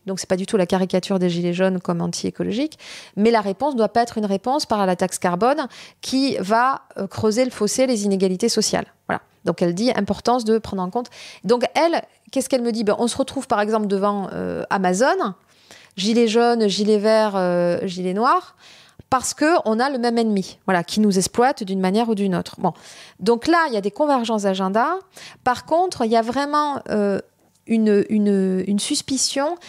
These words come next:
vis-à-vis de tout ce qui serait, euh, le fait de se mettre autour d'une table, de faire un programme commun et, euh, de tous marcher à la même, euh,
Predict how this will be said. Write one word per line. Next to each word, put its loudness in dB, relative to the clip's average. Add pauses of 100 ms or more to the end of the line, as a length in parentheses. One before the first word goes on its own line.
(140)
vis-à-vis 2
de 2
tout -6
ce -4
qui -6
serait, 2
euh, 2 (280)
le 2
fait 0
de 2
se -2
mettre 0
autour 0
d'une -2
table, 2
de -4
faire 0
un 2
programme -2
commun -2 (100)
et, 4
euh, 4
de -2
tous -4
marcher 2
à 0
la 2
même, 0
euh, 2